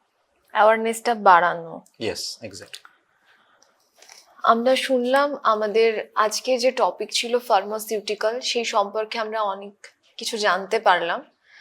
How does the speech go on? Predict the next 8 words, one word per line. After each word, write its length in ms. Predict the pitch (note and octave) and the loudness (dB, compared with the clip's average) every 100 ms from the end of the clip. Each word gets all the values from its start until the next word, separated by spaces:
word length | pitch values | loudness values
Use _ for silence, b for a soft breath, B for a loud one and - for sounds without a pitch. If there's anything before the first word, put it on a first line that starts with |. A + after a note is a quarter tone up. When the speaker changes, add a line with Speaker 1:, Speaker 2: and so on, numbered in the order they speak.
| B B - | B B -6
Speaker 1:
আমরা 240 | G#3 A3+ | -2 -2
চলে 300 | A3+ A#3 A#3+ | 0 0 2
এসেছি 440 | B3+ - - C#4+ - | 0 0 -2 0 2
আমাদের 400 | G#3+ G#3+ G#3 G#3+ | 2 2 -4 -6
অনুষ্ঠানের 580 | G#3+ G#3+ - A3+ A#3+ A3+ | -6 -6 -6 -4 -6 0
একদম 480 | G3+ G#3 F#3+ B3 C4+ | 2 2 0 -2 0
শেষ 340 | C#4 B3+ A#3+ - | 0 2 2 2
পর্যায়ে। 600 | G#3 F3+ E3+ F#3+ G#3+ | 0 0 0 0 0